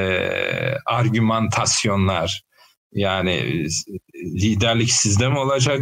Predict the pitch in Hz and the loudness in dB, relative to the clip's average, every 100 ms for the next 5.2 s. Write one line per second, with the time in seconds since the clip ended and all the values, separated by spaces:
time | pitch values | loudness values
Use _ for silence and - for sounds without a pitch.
0 | 101 101 95 120 110 90 85 90 135 160 | 0 2 2 2 0 0 0 0 0 -2
1 | - 135 127 117 120 117 107 101 110 107 | -4 -4 -2 -2 -2 -2 0 0 0 0
2 | 104 101 95 95 95 101 - 107 98 92 | 0 0 0 -2 -2 -2 0 0 0 0
3 | 90 85 - 90 82 110 262 320 127 - | 0 -2 -2 0 0 2 2 0 -2 -8
4 | _ - - - - - - - - 120 | _ -16 -14 -12 -12 -12 -14 -12 -2 0
5 | 110 107 | 2 2